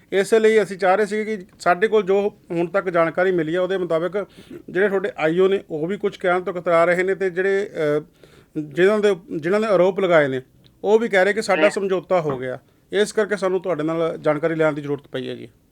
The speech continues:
Speaker 2: ਇਹ ਆਏ ਨਾ ਬਾਈ ਜੀ, ਇਹ ਮਜ਼ਾਕ ਤਾਂ ਹੈ ਨਹੀਂ, ਉਹਦੇ ਐਂ ਕਰਾ ਲਓ ਫਿਰ ਦੂਜਾ ਸਮਝੌਤਾ ਕਰ ਲਓ।
Speaker 1: ਜੀ, ਜੀ, ਜੀ,
Speaker 2: As
Speaker 1: ਜੀ।
Speaker 2: per law ਜਿਹੜਾ ਕੁਛ ਸਾਡੀ ਪ੍ਰੋਸੀਡਿੰਗ ਹੈ ਜੀ, ਅਸੀਂ ਕਰ ਰਹੇ ਹਾਂ।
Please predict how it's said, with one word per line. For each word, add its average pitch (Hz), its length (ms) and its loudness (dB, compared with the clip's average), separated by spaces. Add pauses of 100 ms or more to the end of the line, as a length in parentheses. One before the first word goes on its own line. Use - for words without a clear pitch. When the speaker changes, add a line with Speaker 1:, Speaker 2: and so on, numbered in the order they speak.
(300)
Speaker 2:
ਇਹ 180 80 -2
ਆਏ 180 240 6
ਨਾ 185 160 0
ਬਾਈ 180 180 -6
ਜੀ, 180 100 -8
ਇਹ 185 180 0
ਮਜ਼ਾਕ 156 520 0
ਤਾਂ 165 100 2
ਹੈ 160 120 0
ਨਹੀਂ, 170 160 -4
ਉਹਦੇ 156 320 0 (340)
ਐਂ 143 100 2
ਕਰਾ 143 220 4
ਲਓ 143 140 2
ਫਿਰ 147 120 -6
ਦੂਜਾ 143 320 -4
ਸਮਝੌਤਾ 147 420 -4
ਕਰ 127 180 -2
ਲਓ। 135 200 -10 (120)
Speaker 1:
ਜੀ, 156 200 -2
ਜੀ, 143 160 -4
ਜੀ, 127 80 -6
Speaker 2:
As 139 160 4
Speaker 1:
ਜੀ। - 60 -8 (100)
Speaker 2:
per 165 160 -2
law 165 160 4
ਜਿਹੜਾ 170 220 4
ਕੁਛ 180 240 -6
ਸਾਡੀ 160 240 -2
ਪ੍ਰੋਸੀਡਿੰਗ 165 480 0
ਹੈ 180 60 6
ਜੀ, 180 160 -2
ਅਸੀਂ 160 140 -2
ਕਰ 135 200 2
ਰਹੇ 113 100 -4
ਹਾਂ। 165 140 -4